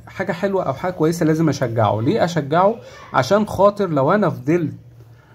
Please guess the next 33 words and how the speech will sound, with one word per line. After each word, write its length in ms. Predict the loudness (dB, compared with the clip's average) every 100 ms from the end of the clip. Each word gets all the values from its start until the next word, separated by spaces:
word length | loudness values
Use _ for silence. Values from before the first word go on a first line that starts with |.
| -20 -20 2
أقول 240 | 4 6
له: 100 | 6
"لا 140 | 4 4
وحش، 600 | 2 2 0 -4 -10 -4
لا 160 | -4
كذا، 440 | 0 2 4 2 0 -2
طب 160 | 2
أنا 140 | 2 2
مش 200 | 2 4
هعمل"، 280 | 4 2 -10 -20 _ _ _ -20 _
ما 120 | -4 -4
يبقاش 240 | -2 2
عنده 220 | 2 4
ثقة 240 | 0 0 0
في 120 | 4
نفسه. 320 | 2 0 -12 -14 _ _ _ _ _ _ _ _ -20 -4
إنما 260 | 2 6 6
لما 280 | 6 6 4
أنا 220 | 2 -2 -10 _ _ _ _ -12
أديله 480 | -4 0 2 0
أهداف، 440 | 2 4 4 0 -8
أديله 300 | -2 -2 0
أهداف 200 | -2 -2
صغيرة 680 | -4 -4 -4 -2 -2 -2 -4 -2
ينمو 440 | 2 2 4 2 2
بيها 520 | 2 2 2 -2 -8
شوية 360 | 0 4 4 2
شوية، 460 | -2 -2 -2 -4 -12 -20 -20 -20 _
فلما 300 | 2 4 4
الولد 480 | 6 6 6 2 2
ياخد 320 | -2 0 2
هدف 340 | 4 4 2
ويحققه 720 | 2 2 0 2 2 2 0